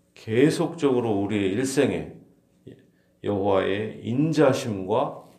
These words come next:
여호와의 진실하심, 우리에게 향하신 여호와의 인자하심과 진실하심이 계속 흘러 넘친다라는 것입니다.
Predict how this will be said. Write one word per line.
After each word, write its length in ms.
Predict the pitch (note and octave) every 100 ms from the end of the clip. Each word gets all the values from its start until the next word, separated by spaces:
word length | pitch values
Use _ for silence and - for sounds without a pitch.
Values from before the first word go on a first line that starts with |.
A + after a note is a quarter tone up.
| _ _ _ _ _
여호와의 680 | G2 F#2+ G2 F#2 F2 F2 E2+
진실하심, 800 | - G2 F#2+ F#2 D#2+ D#2+ - - - _ _ _ _ _ _ -
우리에게 960 | A#2 C3 D3+ D3+ C#3+ C3+ C3 B2+ B2+ A#2
향하신 600 | E3 E3 C3+ - - - - _ _ _ _ _ _ _ F2+
여호와의 840 | F2+ E2+ F2 F2 F2 F#2 A#2+ C3+ - _ _ _ _ _ _ _ _ _ _ _ _ -
인자하심과 1160 | A2 A#2+ B2 G#2+ G#2 - F2+ F2+ G2 A#2 - - _ _ _ -
진실하심이 1080 | - A#2 B2 C#3 A#2+ G#2+ - G2 F2+ E2+ F2
계속 840 | - F2 F2+ F#2 - G2 - -
흘러 220 | C#3 C3+
넘친다라는 960 | A2 E2 E2+ F#2+ E2 D#2 E2 - F2 F2+
것입니다. 600 | F2 - E2+ D#2 E2+ G#2